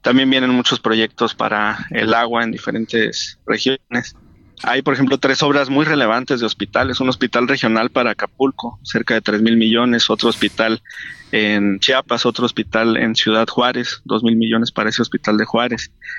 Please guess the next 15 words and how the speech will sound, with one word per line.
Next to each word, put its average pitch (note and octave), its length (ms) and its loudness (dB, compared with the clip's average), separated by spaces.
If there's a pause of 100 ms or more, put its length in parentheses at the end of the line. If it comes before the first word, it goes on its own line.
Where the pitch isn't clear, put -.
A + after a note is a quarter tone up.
(120)
Están C#3+ 220 0
los D#3+ 120 2
proyectos D3 380 0
para A#2 340 0
conectar B2+ 520 -2 (300)
el A#2 340 0
aifa D#3+ 480 0 (240)
con C#3 520 2
el A#2+ 280 0
tren B2 200 0
suburbano, B2 680 2 (140)
eh, G#2 140 -2
desde A2 240 0
la G#2 100 0
estación A#2 680 0